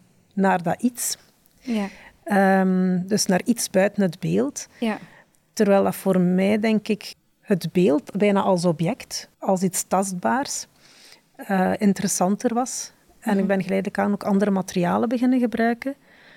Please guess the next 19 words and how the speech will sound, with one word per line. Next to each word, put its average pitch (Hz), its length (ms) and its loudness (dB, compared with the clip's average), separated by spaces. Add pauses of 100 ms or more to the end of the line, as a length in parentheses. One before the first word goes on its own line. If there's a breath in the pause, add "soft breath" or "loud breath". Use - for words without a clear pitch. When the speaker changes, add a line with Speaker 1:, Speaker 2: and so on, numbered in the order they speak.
(360 soft breath)
Speaker 1:
En 190 300 2
zo 190 120 -2
is 196 160 -2
mijn 202 140 2
werk 190 260 -2
eigenlijk, 185 680 -4
mm, 180 680 -2
driedimensionaal 175 880 -2
geworden. 220 440 -4 (120)
Ik - 60 -10
heb 226 160 -2
nooit 226 360 0 (320)
een 196 420 0
opleiding 240 420 0
gehad 240 220 0
als 202 220 -2
beeldhouwer, 247 720 -2 (360)
dus 208 440 -2
ik 202 100 -6